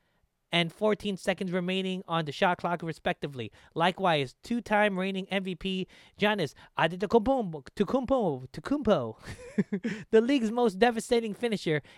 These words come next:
and s-, still trying to cultivate an outside game, twice breezed across half court and launched an early triple. Oh, man. <clears throat>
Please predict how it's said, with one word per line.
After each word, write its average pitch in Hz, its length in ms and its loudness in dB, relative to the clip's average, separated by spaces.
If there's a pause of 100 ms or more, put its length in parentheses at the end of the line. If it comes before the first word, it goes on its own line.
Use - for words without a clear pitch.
and 196 120 0
s-, - 160 -10 (280)
still 269 380 4
trying 220 460 -2
to 185 280 0 (320)
cultivate 196 480 0
an 175 120 -8
outside 175 440 -2
game, 175 280 -2 (260)
twice 254 340 4
breezed 214 340 -2
across 202 340 2
half 185 220 2
court 196 300 -2
and 170 180 -2
launched 190 320 -2
an 180 200 -10
early 175 300 0
triple. 135 520 -4 (1400)
Oh, 185 240 -4
man. 143 320 -8 (2500)
<clears throat> 214 60 -8